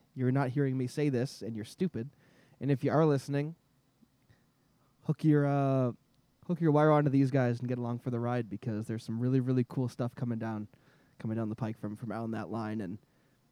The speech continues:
again, I just consider myself very lucky to be able to sit down and, and talk about, uh, what,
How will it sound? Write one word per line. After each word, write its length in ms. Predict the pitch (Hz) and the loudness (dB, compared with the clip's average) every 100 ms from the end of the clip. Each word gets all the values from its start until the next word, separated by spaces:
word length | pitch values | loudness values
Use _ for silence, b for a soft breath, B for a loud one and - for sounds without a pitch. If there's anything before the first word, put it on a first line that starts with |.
| - | -2
again, 340 | 160 180 156 | 4 4 4
I 140 | 117 127 | 0 -2
just 300 | 127 127 - | 0 -6 -2
consider 320 | 143 - 147 | -2 2 2
myself 360 | 139 127 143 120 | 2 0 -2 0
very 200 | 143 135 | 0 2
lucky 320 | 139 - 135 | -2 -2 -4
to 160 | - | -4
be 160 | 123 127 | -2 -2
able 160 | 123 123 | -2 -4
to 80 | |
sit 200 | - 135 | -4 -6
down 320 | - 117 120 117 | -4 -4 -2 -2
and, 140 | 110 - b b b - | -6 -10 b b b -8
and 120 | 117 | -2
talk 280 | 151 143 139 | 0 0 0
about, 400 | 123 113 110 - _ _ _ - | 0 -2 -2 -8 _ _ _ -8
uh, 220 | 120 113 | -6 -4
what, 320 | 113 135 139 | 0 0 0